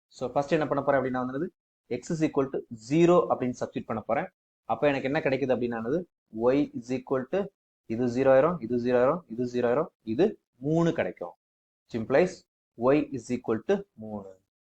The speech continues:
ஓகே. இப்ப நான் என்ன பண்ண போறேன் அப்படின்னா வந்து, x is equal to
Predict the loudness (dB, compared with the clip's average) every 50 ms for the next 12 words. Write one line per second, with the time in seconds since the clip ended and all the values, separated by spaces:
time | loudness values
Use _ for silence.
0 | _ _ _ _ -6 -6 -6 -6 -10 _ _ _ _ _ _ _ -8 -6 -4 -2
1 | -2 -2 -2 0 0 0 0 2 0 0 0 0 -2 -4 -6 -6 -4 -4 -6 -6
2 | _ _ _ -10 -10 -8 -6 -6 -4 -4 -4 -2 -2 -2 -2 -2 -6